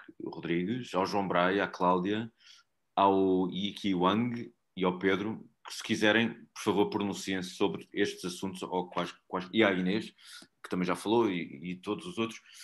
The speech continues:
que se quiserem, se pronunciem sobre todos estes assuntos ou, ou quaisquer outro.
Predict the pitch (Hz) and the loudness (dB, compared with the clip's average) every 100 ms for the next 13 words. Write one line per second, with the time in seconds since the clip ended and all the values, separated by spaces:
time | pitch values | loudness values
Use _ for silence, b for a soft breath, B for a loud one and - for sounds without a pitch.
0 | B _ _ _ _ _ - - - 98 | B _ _ _ _ _ -14 -12 -4 2
1 | 107 139 131 - 104 98 92 107 107 107 | 2 2 -4 -6 -4 -2 0 -2 0 0
2 | 87 85 - - - 107 85 95 92 95 | 0 -4 -10 -20 -6 -4 -2 -4 -4 -4
3 | 87 - 90 123 135 113 - 95 98 - | -4 -8 -4 -4 -2 -2 -2 -2 -4 -4
4 | 98 110 110 | -4 -4 -6